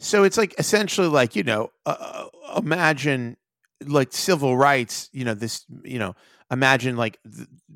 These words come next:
businesses that at a point, we're at a point where in this country where you could say, "Well, oh, you're black, like, you, I don't want you working here," right?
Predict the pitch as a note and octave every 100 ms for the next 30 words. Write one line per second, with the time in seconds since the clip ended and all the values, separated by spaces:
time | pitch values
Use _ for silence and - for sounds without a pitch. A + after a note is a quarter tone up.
0 | - D#3+ D#3 C3+ C#3 A#2 C3 B2+ B2 -
1 | E3+ D3 A#2+ A#2+ B2 A2+ - C3+ A2 A2
2 | - - A#2+ A2 G2 - G2 F#2+ F#2 F2+
3 | F2+ G#2 F2+ C3 A2+ A2+ G#2+ G2 G#2 G2
4 | F2+ F#2+ - G#2 A2 G2 F#2+ F#2+ F2 E2
5 | F2+ - E2+ - - _ _ - A2+ A2+